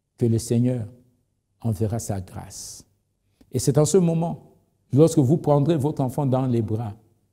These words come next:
même s'il est malade, quand vous allez prier, Dieu va répondre. Vous allez crier au Seigneur, il répondra.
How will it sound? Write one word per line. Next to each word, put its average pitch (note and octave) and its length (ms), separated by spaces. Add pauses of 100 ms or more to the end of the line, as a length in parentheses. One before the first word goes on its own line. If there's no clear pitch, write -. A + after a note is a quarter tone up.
(360)
même C#3 180
s'il C#3 220
est C3+ 40
malade, A#2 560 (460)
quand A#2 140
vous A#2 180
allez A#2 180
prier, G#2+ 520 (440)
Dieu G#2+ 280
va G#2 180
répondre. - 580 (1600)
Vous B2+ 140
allez E3+ 180
crier F3+ 220
au F3 60
Seigneur, F3+ 600
il G#2 100
répondra. G#2 560